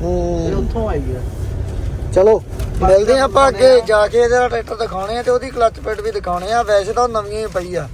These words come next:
Speaker 1: ਇੱਥੋਂ ਮੁੜਨਾ ਨਾ?
Speaker 2: ਨਹੀਂ, ਦਿਖਾ ਲਾਂਗੇ ਜ਼ਰੂਰ।
Speaker 1: ਦਿਖਾਵਾਂਗੇ, ਇੱਥੋਂ ਮੁੜਨਾ ਨਾ?
Speaker 2: ਹਾਂ, ਇੱਥੋਂ ਮੁੜਨਾ, ਦਿਖਾਵਾਂਗੇ ਵੀ ਜ਼ਰੂਰ।
Speaker 1: ਇਹਦੇ ਟਰੈਕਟਰ ਦੇ ਨਾਲ ਤਿੰਨ ਟੁੱਟੇ ਹੋਏ ਵਾ, ਤਿੰਨ।
Speaker 2: ਤਿੰਨ, ਕੋਈ ਗੱਲ ਨਹੀਂ।
Speaker 1: ਉਹਨੂੰ ਵੀ ਜੋੜਦੇ ਆ ਤੇ ਨਾਲੇ ਆਪਾਂ ਤੁਹਾਨੂੰ ਟਰੈਕਟਰ ਦਿਖਾਉਣੇ ਜਾ ਕੇ।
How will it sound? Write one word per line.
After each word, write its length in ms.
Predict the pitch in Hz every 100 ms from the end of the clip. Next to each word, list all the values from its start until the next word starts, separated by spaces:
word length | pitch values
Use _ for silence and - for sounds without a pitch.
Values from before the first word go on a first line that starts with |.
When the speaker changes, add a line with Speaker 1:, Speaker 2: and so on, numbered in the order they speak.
| -
Speaker 1:
ਇੱਥੋਂ 220 | 190 220 240
ਮੁੜਨਾ 280 | 240 233
ਨਾ? 120 | 240 247
Speaker 2:
ਨਹੀਂ, 100 | -
ਦਿਖਾ 240 | - 269
ਲਾਂਗੇ 280 | 220 196 196
ਜ਼ਰੂਰ। 400 | 190 - 208 247 -
Speaker 1:
ਦਿਖਾਵਾਂਗੇ, 440 | 175 175 175 165 233
ਇੱਥੋਂ 260 | 214 269
ਮੁੜਨਾ 220 | 262 254 247
ਨਾ? 100 | 233
Speaker 2:
ਹਾਂ, 260 | 190 190
ਇੱਥੋਂ 140 | 165 220
ਮੁੜਨਾ, 240 | 196 165
ਦਿਖਾਵਾਂਗੇ 480 | 170 - 453 170 190
ਵੀ 100 | 208
ਜ਼ਰੂਰ। 260 | - -
Speaker 1:
ਇਹਦੇ 440 | 240 220 233 247 240
ਟਰੈਕਟਰ 260 | 233 226
ਦੇ 160 | 214 226
ਨਾਲ 120 | 240 - -
ਤਿੰਨ 240 | 226 220
ਟੁੱਟੇ 340 | 220 214 226
ਹੋਏ 80 | 196
ਵਾ, 160 | 165 190 -
ਤਿੰਨ। 380 | 196 175 165 151 123 - -
Speaker 2:
ਤਿੰਨ, 160 | 285 165 151 131 - -
ਕੋਈ 100 | -
ਗੱਲ 160 | - -
ਨਹੀਂ। 260 | 262 - 226
Speaker 1:
ਉਹਨੂੰ 280 | 220 226
ਵੀ 100 | 226
ਜੋੜਦੇ 640 | 196 165 185 180 180 220 226
ਆ 80 | 226 220 226 220 226 226
ਤੇ 80 | 233
ਨਾਲੇ 500 | 214 196 190 190 196
ਆਪਾਂ 560 | 185 214 220 240 302 - - - - - - - - - - -
ਤੁਹਾਨੂੰ 260 | 226 220
ਟਰੈਕਟਰ 300 | 208 208 202
ਦਿਖਾਉਣੇ 460 | 190 202 190 180 185
ਜਾ 200 | 180 160
ਕੇ। 220 | 151 135